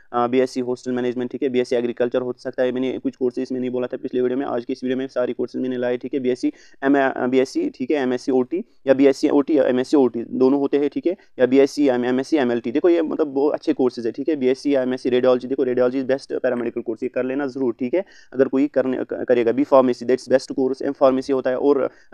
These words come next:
बीएससी, अ, कार्डियोलॉजी भी होती है, उससे मेरा फ्रेंड है वो कार्डियोलॉजी इसके through करता है, ठीक है, मैं, उसी ने मेरे सा-, मुझे सारी information दी। तो ये आपके लिए एक big opportunity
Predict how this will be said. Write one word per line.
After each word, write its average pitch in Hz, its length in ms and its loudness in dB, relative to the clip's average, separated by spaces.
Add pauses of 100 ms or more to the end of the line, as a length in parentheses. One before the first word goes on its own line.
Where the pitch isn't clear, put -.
बीएससी, 135 320 2
अ, 127 140 4
कार्डियोलॉजी 127 540 2
भी 139 100 0
होती 127 260 -2
है, 110 60 -4
उससे - 120 -10
मेरा 120 180 -4
फ्रेंड 123 260 -4
है 131 60 0
वो 131 80 2
कार्डियोलॉजी 120 520 -2
इसके 120 180 -4
through 160 240 -2
करता 123 240 -2
है, 113 120 -6
ठीक 127 180 -6
है, 165 80 0
मैं, 147 140 -2 (300)
उसी 143 220 -2
ने 135 80 0
मेरे 127 220 -2
सा-, - 180 -4
मुझे 127 220 -2
सारी 131 280 -2
information 123 460 -4
दी। 113 160 -4 (1600)
तो 156 100 2
ये 156 360 2 (100)
आपके 135 240 -2
लिए 135 120 2
एक 127 120 -6
big 127 220 -8
opportunity 120 720 -4